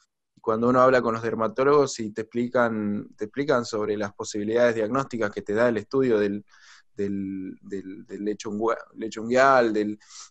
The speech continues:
de las, de las alteraciones que puede presentar las uñas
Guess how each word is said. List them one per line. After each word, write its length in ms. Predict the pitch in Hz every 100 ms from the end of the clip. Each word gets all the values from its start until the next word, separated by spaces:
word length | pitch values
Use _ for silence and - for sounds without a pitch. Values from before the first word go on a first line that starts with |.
| _
de 180 | 113 110
las, 360 | 104 - - -
de 240 | 104 107
las 160 | 101 -
alteraciones 560 | 104 110 110 170 160
que 100 | 139
puede 320 | - 127 123 - _ _ _ _
presentar 520 | 107 - 110 107 131
las 240 | 131 120 -
uñas 540 | 139 151 147 147 -